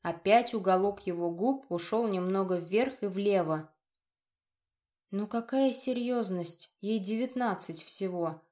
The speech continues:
Что в этом возрасте может быть серьезного?» «Насколько я знаю, примерно в этом возрасте вы Жанну родили», справедливо заметил Князев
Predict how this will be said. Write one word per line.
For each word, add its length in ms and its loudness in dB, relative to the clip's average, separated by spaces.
Что 320 2
в 60 0
этом 300 -2
возрасте 600 0
может 340 -2
быть 160 -2
серьезного?» 880 0
«Насколько 480 2
я 200 6
знаю, 460 4
примерно 480 2
в 80 -2
этом 300 0
возрасте 640 0
вы 160 0
Жанну 440 4
родили», 680 0
справедливо 760 0
заметил 520 0
Князев 560 0